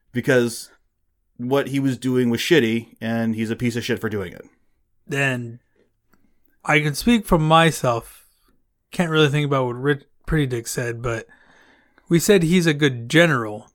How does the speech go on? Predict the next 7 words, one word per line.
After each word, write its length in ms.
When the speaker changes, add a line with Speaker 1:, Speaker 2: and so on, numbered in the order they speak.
Speaker 2:
and 160
he 140
would 200
be 140
a 140
good, 420
like, 240